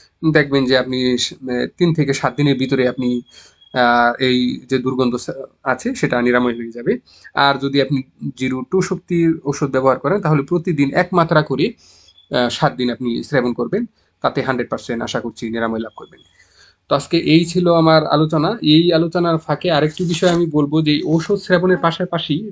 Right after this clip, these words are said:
যে আপনাকে কিছু নির্দেশাবলী আছে সেগুলাকে আপনাকে একটু ইয়া করতে হবে। মিষ্টি জাতীয় খাবারটাকে আপনার পরিহার করতে হবে,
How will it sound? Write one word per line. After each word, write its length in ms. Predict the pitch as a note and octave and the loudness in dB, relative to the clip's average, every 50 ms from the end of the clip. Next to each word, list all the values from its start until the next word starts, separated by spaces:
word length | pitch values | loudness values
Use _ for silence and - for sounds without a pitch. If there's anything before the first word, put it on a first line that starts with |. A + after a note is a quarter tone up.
| D#3+ - | -4 -2
যে 80 | D3 C#3+ | -2 0
আপনাকে 520 | C#3 - D#3 D3 D3+ D3 C#3+ C#3+ C#3+ C#3+ - - _ _ _ _ _ | 0 0 -2 -2 0 0 0 0 0 -2 -4 -12 _ _ _ _ _
কিছু 560 | - D#3 D#3+ - D#3 D3+ D3 C#3+ C#3 C#3 C3+ - _ _ _ - C3 | -4 -2 0 2 4 4 4 4 2 2 -2 -4 _ _ _ -8 -4
নির্দেশাবলী 800 | C#3 C#3 C#3+ C#3 C#3 - D#3+ D#3+ D#3+ F#3 F3 E3+ E3+ E3 D#3 D3 | 0 0 0 0 2 2 2 4 4 2 2 2 4 4 4 4
আছে 240 | C#3 C#3 - G3 | 4 2 -2 -4
সেগুলাকে 480 | F#3+ - D#3+ D3 D3+ D3 C#3 C3 - C#3+ | -2 -2 -2 0 0 0 0 0 0 -2
আপনাকে 340 | C#3 - C#3+ C#3 B2+ C3 C3+ | -2 0 -2 -4 -2 -2 -4
একটু 400 | C3 B2+ - C3+ C3+ B2+ - - - | -4 -4 -4 -4 -4 -4 -4 -6 -4
ইয়া 100 | C#3+ C3 | -4 -4
করতে 280 | B2+ C#3 C3 - - D3 | -4 -4 -6 -6 -6 -6
হবে। 320 | - B2 A#2+ C#3+ F#3 G#3 | -6 -4 -4 -4 -4 0
মিষ্টি 320 | D#3+ C#3+ D3+ D3+ - D#3 | 0 0 0 0 0 0
জাতীয় 260 | C#3+ D3+ C#3+ - D3 C#3 | 0 0 0 0 -2 -2
খাবারটাকে 440 | - C#3 C3+ C3+ B2+ C3+ B2 - | 0 -2 -2 -2 -2 -4 -4 -4
আপনার 180 | C3+ - C3+ C3 | -4 -4 -6 -4
পরিহার 420 | - D3+ C#3 C3+ C3 C#3 B2+ B2 | -2 -2 -2 0 0 -2 -4 -4
করতে 300 | - C#3+ C#3+ C3 - - | -6 -8 -10 -8 -8 -6
হবে, 320 | C3 C3 A#2+ B2 C3 C#3+ | -6 -4 -4 -2 -4 -4